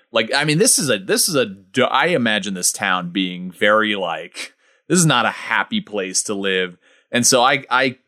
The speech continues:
like, could they remove the statues? Yes, but one, maybe they're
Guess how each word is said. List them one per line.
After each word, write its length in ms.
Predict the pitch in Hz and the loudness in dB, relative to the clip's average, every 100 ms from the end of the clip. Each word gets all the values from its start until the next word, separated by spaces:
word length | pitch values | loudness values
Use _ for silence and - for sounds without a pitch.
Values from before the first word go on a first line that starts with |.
| - | -8
like, 260 | 139 123 - | -2 -2 0
could 240 | 156 151 | 0 2
they 140 | 143 139 | 2 2
remove 480 | 131 123 127 147 139 | 2 0 0 -2 0
the 80 | |
statues? 680 | 131 151 135 - 151 107 95 | 0 2 2 2 -2 -2 -6
Yes, 460 | - 117 110 120 - | -6 0 2 2 0
but 200 | - 107 | 0 -4
one, 320 | 117 127 131 | 0 -2 0
maybe 240 | 127 120 120 | 0 0 0
they're 280 | 117 113 | 0 0